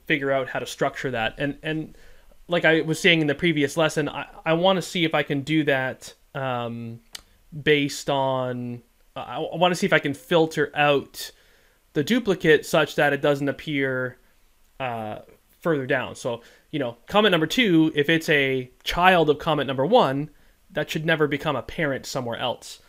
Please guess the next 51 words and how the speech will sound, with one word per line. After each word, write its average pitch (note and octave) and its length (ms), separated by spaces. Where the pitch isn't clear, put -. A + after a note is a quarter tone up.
So B2 320
in D3+ 80
other D#3+ 100
words, D3 160
as B2+ 80
soon F3+ 140
as D#3 100
we C#3+ 60
see G3+ 260
it, D#3 240
that's E3 200
probably D3 560
an D#3 100
indication C3+ 540
that A#2+ 320
it D3 160
shouldn't B2+ 340
happen D#3 320
again. A#2+ 340
So C3+ 420
I D#3 140
thought B3+ 240
there B3+ 80
was G#3 80
a - 40
way F3 140
to C#3 80
do C#3+ 200
that. B2 320
So D3 400
I D3 100
basically F3+ 340
tried E3 240
to, C#3 140
I C#3 100
just D#3+ 280
wrote D3 160
this, - 300
this C#3 400
Google B2 540
statement B2+ 420
here, C3+ 120
well, A#2 220
Ecosia C3+ 480
statement, A#2+ 400
'cause A#2+ 140
I'm A#2+ 120
planting B2 320
trees C#3+ 380
with C#3 100
my A#2+ 160